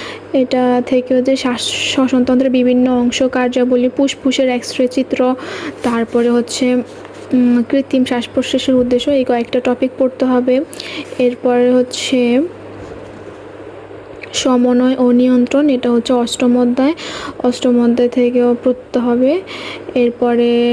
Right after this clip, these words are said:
ষষ্ঠ অধ্যায় আছে মানব শারীরতত্ত্ব বর্জ্য নিষ্কাশন, এখানে অবশ্য বৃক্ক, রেচন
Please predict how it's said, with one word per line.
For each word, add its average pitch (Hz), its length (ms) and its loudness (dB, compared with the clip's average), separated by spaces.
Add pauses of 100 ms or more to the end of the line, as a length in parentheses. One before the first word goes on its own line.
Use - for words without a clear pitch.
(100)
ষষ্ঠ 247 460 -2
অধ্যায় 247 440 2
আছে 247 280 0
মানব 233 300 2
শারীরতত্ত্ব 254 540 2
বর্জ্য 254 340 2
নিষ্কাশন, 254 480 2
এখানে 247 240 2
অবশ্য 247 240 2
বৃক্ক, 240 440 2
রেচন 240 500 2